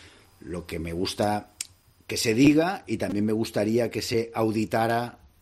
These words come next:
hasta qué punto cada persona que lo dice realmente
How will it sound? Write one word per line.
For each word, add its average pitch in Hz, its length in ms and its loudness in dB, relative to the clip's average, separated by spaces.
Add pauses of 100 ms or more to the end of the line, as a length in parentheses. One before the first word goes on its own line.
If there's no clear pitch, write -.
(260)
hasta 104 320 -8
qué 117 120 -4
punto 117 340 -2
cada 110 300 -2
persona 110 400 -4
que 113 120 -4
lo 107 120 2
dice 123 480 -4
realmente 104 840 -2